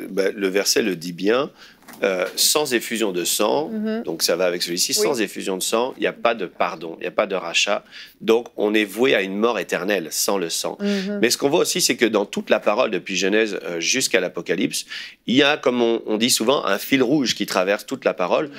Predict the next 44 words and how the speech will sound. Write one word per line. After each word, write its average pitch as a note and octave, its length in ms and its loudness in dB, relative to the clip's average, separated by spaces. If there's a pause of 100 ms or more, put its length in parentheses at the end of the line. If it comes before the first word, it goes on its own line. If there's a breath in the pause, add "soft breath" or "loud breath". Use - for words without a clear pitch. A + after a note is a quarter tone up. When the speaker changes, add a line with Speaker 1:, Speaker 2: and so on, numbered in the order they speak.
Speaker 2:
Oui. B2 140 -10
Speaker 1:
où A#2 100 4
Dieu D3 180 4
parle A2 260 0
du G2+ 100 -2
sang. F#2+ 320 0
Et F#2 60 -2
on F#2 80 0
voit B2 200 2
qu'il D3+ 120 2
y A2 60 2
a F#2 200 -2
environ, G#2+ 560 2
euh, F#2+ 160 2
peut-être A#2+ 260 0
un G2+ 80 -2
peu A#2 100 -2
moins B2+ 200 2
de F#2+ 100 -2
quatre - 300 0
cents C3 280 0
notions, B2 560 2
euh, F2+ 200 -2
du F#2 220 -10
moins G#2+ 220 0
dans F#2+ 120 -2
la, D#2 200 -6
dans E2 120 -6
la E2+ 120 0
Bible, F2 260 -6
par D#2 140 -8
exemple, E2+ 200 -10
second. G2+ 300 0 (160)
Speaker 2:
Oui. G#3 160 -2
Speaker 1:
On G2 60 2
voit G#2+ 260 2 (140)
que G#2 280 4
le, G2+ 300 2
le, G#2 400 2
le, G2 260 2
la G2+ 140 4
mention C3+ 380 2
du A2 120 0
sang, C#3+ 380 0